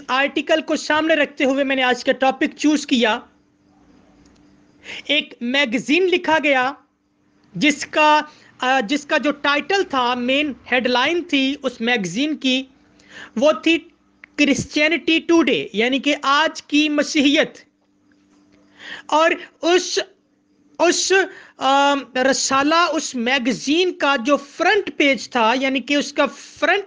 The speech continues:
पेज और उसके बाद जो पहला सफ़ा है, उस पहले सफ़े पर एक आर्टिकल लिखा हुआ था और उस आर्टिकल के अंदर, मेरे अजीज प्यारो-, बहनों भाइयों, एक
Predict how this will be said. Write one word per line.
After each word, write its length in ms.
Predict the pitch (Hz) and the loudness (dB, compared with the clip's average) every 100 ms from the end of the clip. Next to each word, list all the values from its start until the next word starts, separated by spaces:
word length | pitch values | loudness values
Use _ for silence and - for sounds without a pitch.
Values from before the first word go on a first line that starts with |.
| - | -4
पेज 280 | 294 285 285 | 0 0 0
और 80 | 277 | -2
उसके 260 | - - | -4 -6
बाद 260 | 233 262 240 | -2 0 0
जो 80 | 285 | -4
पहला 420 | 285 269 240 320 | 0 0 2 0
सफ़ा 340 | 349 311 - 262 | 0 -2 0 0
है, 300 | 214 233 240 - - - _ - | 2 0 -2 -10 -20 -20 _ 0
उस 300 | 320 349 - - | 2 2 -2 -2
पहले 580 | 285 247 247 285 311 320 311 - - | 0 2 2 4 4 4 0 -16 -20
सफ़े 520 | - - 285 277 330 359 | -14 -2 -2 2 2 2
पर 320 | 330 277 277 277 - _ _ _ | 2 4 4 0 -6 _ _ _
एक 380 | 277 294 320 320 277 _ 269 | 0 4 2 0 -10 _ -2
आर्टिकल 600 | 294 311 - 403 415 349 | 0 0 2 0 2 0
लिखा 280 | 285 302 | 0 0
हुआ 240 | 277 277 269 | 2 4 2
था 400 | 262 254 262 262 - - - | 2 2 2 -2 -12 -20 -8
और 220 | - 294 285 339 | 0 0 2 2
उस 240 | 349 - _ 262 | 0 -2 _ 0
आर्टिकल 680 | 294 320 320 392 392 359 | 0 0 0 -2 0 -2
के 180 | 349 311 | -2 -6
अंदर, 500 | - 285 311 320 339 | -6 -6 -4 0 0
मेरे 460 | 247 185 254 339 392 | -2 -4 -2 0 0
अजीज 500 | - 240 339 370 - | -2 -2 0 -2 0
प्यारो-, 260 | 285 302 240 | 2 2 0
बहनों 320 | 208 233 269 285 | -4 -2 0 0
भाइयों, 420 | 262 240 262 269 - _ _ _ _ _ _ _ _ _ _ _ - _ - - - - - | 0 2 2 2 -2 _ _ _ _ _ _ _ _ _ _ _ -20 _ -20 -20 -20 -20 -4
एक 480 | 302 339 381 392 381 | 0 2 2 -2 -2